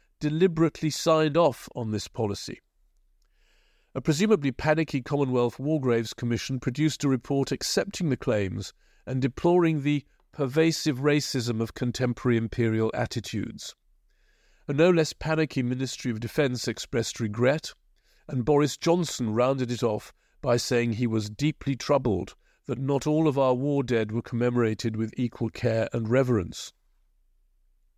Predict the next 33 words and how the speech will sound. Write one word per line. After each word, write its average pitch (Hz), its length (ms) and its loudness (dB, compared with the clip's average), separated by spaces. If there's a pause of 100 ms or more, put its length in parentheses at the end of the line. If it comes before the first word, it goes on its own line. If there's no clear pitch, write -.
(1160)
Did 208 180 2
any 208 240 4
of 190 100 2
them 180 160 0
feel 165 240 2
a 151 60 4
duty 139 400 0
to - 100 -4
protect 131 400 -2
the 127 80 0
reputation 120 640 2
of 113 100 0
their 107 120 -2
institutions 123 1120 -2
and 127 100 0
of 110 140 0
Britain 120 280 0
itself, 127 600 0 (120)
rather 123 320 2
than 117 200 0
giving 117 260 0
a 113 60 0
green 120 340 0
light 117 380 0
to 120 120 0
international 117 640 0
accusations, 107 880 -2 (220)
including 127 500 0
by 104 180 2
China, 107 600 0 (260)
of 120 160 -8
British 123 340 0
racism? 120 680 0